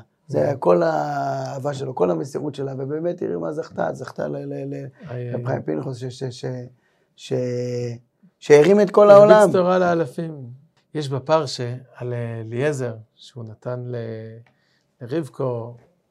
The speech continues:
Speaker 2: נתן לה צמידים ושרשרת, רש"י מביא את המדרש, כל דבר, נזם, כל דבר הוא בא לרמוז למשהו.
Speaker 1: כן.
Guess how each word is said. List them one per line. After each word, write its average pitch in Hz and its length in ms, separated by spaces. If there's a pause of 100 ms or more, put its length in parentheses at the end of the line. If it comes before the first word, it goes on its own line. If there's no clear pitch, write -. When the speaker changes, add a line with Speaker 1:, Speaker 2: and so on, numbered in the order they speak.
(120)
Speaker 2:
נתן 131 260
לה 127 80
צמידים 147 560
ושרשרת, 139 680
רש"י 139 260
מביא 135 160
את 131 80
המדרש, 139 360
כל 135 160
דבר, 131 480 (580)
נזם, 143 320
כל 135 180
דבר 135 180
הוא 135 180
בא 135 140
לרמוז 131 420
למשהו. 139 280
Speaker 1:
כן. 123 200